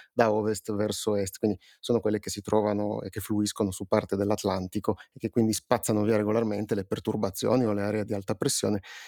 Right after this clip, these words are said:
che si trovano sull'Europa a seconda dei periodi. Questo indebolimento ha fatto sì che queste correnti a getto, dice lo studio, si siano in pratica divise in due, si siano un poco biforcate e quindi abbiano anche perso forza e intensità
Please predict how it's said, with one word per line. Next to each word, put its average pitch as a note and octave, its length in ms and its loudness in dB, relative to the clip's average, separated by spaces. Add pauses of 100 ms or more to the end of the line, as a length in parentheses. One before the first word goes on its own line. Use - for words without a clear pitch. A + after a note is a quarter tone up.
(140)
che B2 100 4
si A2+ 160 2
trovano G2+ 360 2
sull'Europa G#2 720 0
a G#2+ 80 -8
seconda G2+ 380 0
dei F#2+ 180 -2
periodi. - 500 -2 (500)
Questo E3 240 4
indebolimento D3+ 720 2
ha B2+ 60 2
fatto - 260 -4
sì B2 220 -4
che A#2+ 180 -2
queste A2+ 240 -4
correnti A#2+ 400 2
a D3+ 60 2
getto, C3+ 340 0
dice G#2+ 220 0
lo C3+ 100 2
studio, C3+ 300 2
si B2 120 -2
siano A#2+ 200 0
in A2+ 80 0
pratica B2 380 0
divise G#2+ 460 0
in G#2+ 200 2
due, A2 200 2
si A2 140 -4
siano B2 160 2
un A#2 80 2
poco C3+ 240 2
biforcate A#2 840 -2 (240)
e G3+ 100 2
quindi B2+ 180 4
abbiano A2 260 2
anche A2 240 0
perso - 360 -2
forza A2 420 0
e G#2+ 60 2
intensità G#2+ 720 0